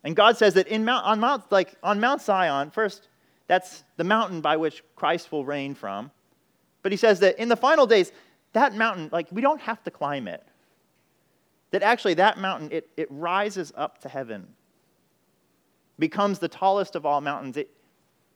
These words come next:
God miraculously makes it grow. That's how you ascend into heaven, is you, you ride on Mount Zion into heaven.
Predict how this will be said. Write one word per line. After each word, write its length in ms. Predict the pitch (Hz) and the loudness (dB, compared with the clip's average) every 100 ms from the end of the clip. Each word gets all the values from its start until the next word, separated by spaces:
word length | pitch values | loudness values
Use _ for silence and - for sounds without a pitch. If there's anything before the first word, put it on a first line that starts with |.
| _ | _
God 220 | - 196 190 | 0 2 2
miraculously 640 | 180 190 185 160 147 147 | 0 -2 -4 -10 -8 -6
makes 240 | 151 - | -8 -8
it 80 | 127 | -6
grow. 400 | 147 135 101 - _ _ _ _ _ _ _ _ _ _ _ _ _ _ - | 0 2 0 -4 _ _ _ _ _ _ _ _ _ _ _ _ _ _ -4
That's 200 | 175 196 | -2 0
how 60 | 202 | -2
you 140 | 175 | -2
ascend 300 | - 175 185 | 0 2 2
into 140 | 160 | 2
heaven, 260 | 139 160 151 | 2 0 0
is 140 | 143 | -6
you, 160 | 143 135 | -6 -8
you 140 | 151 147 | -6 -6
ride 460 | 160 175 160 165 | -2 2 4 4
on 160 | 147 147 | 0 -4
Mount 240 | 151 131 | -6 -6
Zion 440 | 131 139 139 127 120 | -4 -2 0 -2 -4
into 160 | 120 | -6
heaven. 320 | 120 113 104 | -6 -6 -10